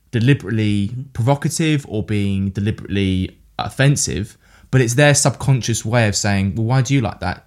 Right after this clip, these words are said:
Speaker 1: You're, you're presenting yourself as a certain way. Why do you like something that goes away from what
Speaker 2: Yeah, that
Speaker 1: being a man
Speaker 2: stereotype,
Speaker 1: might,"
Speaker 2: that,
Speaker 1: yeah.
Speaker 2: that, that cookie cutter, you know, outline I've put you into.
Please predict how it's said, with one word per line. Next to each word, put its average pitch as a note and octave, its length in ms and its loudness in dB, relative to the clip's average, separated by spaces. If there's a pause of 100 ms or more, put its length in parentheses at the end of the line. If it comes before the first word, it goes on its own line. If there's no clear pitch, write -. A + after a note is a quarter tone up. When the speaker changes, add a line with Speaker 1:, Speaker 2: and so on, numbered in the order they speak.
(120)
Speaker 1:
You're, G#2+ 260 -2
you're B2 140 2
presenting A2 340 0
yourself G2 280 -2
as G2+ 60 -4
a G2 60 -2
certain F#2 340 -2
way. F#2+ 200 0
Why A2+ 200 0
do A#2 120 -6
you - 40 0
like G2+ 120 -2
something G#2+ 180 -2
that G#2 120 -6
goes G#2+ 240 0
away G#2 360 0
from G2+ 200 -4
what G2+ 280 -4
Speaker 2:
Yeah, F#2 120 -12
that F2 80 -6
Speaker 1:
being A2 200 4
a A2 40 4
man A2 300 4
Speaker 2:
stereotype, A2+ 40 2
Speaker 1:
might," G#2+ 200 0
Speaker 2:
that, - 60 -2
Speaker 1:
yeah. A#2+ 260 4
Speaker 2:
that, D#2+ 240 -18
that F#2 240 -14 (500)
cookie F#2 240 -8
cutter, E2+ 360 -8 (1040)
you F2 60 -6
know, D#2+ 100 -6
outline F2 360 -6
I've D#2+ 140 -12
put D#2+ 140 -10
you F2+ 120 -6
into. F#2 340 -4